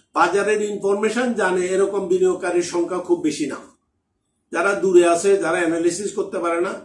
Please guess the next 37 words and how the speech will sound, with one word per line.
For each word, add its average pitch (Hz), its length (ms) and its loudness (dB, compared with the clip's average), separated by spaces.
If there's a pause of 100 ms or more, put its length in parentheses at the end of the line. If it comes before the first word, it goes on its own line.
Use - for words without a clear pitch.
(200)
ইনফরমেশনটা 175 680 -2
available 190 540 2
না, 160 300 -2 (180)
তারা 165 200 -2
ওই 180 180 6
ভয় 170 340 0
পেয়ে 170 400 4
গতকালকে 170 460 -2
চোদ্দ 175 300 0
টাকা 190 220 -2
ছিল, 214 240 -2
আজকে 170 340 -2
ষাট 160 280 -8
টাকা, 175 220 -4
কালকে 160 320 -4
হয়তো 170 220 2
দুই 180 160 -2
টাকা 151 200 -4
হয়ে 160 180 -2
যাবে, 147 180 -4
যে 175 200 2
বিক্রি 143 320 -4
করে 127 200 -10
দেয়, - 200 -18 (260)
তাহলে 175 280 -2
প্রেশারটা 185 520 -6
আরো 185 220 2
বাড়ে। 160 220 -4 (840)
তো - 80 -10
আমার 226 300 -2
মনে 196 240 2
হয় 226 340 0 (440)
বিনিয়োগ 202 460 2
শিক্ষা, - 600 -2 (1000)
বিনিয়োগ 196 480 0
শিক্ষাটা 220 840 -4
আমরা, 185 920 0